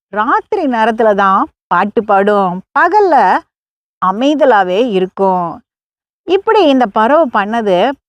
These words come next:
பக்கத்துல ஒரு மரத்துல இருந்த ஆந்தைக்கு ரொம்ப தொந்தரவா இருந்தது. ஏன்னா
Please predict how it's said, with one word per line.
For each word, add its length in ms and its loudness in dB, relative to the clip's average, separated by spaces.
பக்கத்துல 640 2
ஒரு 180 0
மரத்துல 560 -2
இருந்த 220 -4
ஆந்தைக்கு 880 0
ரொம்ப 320 -2
தொந்தரவா 460 2
இருந்தது. 720 -2
ஏன்னா 420 2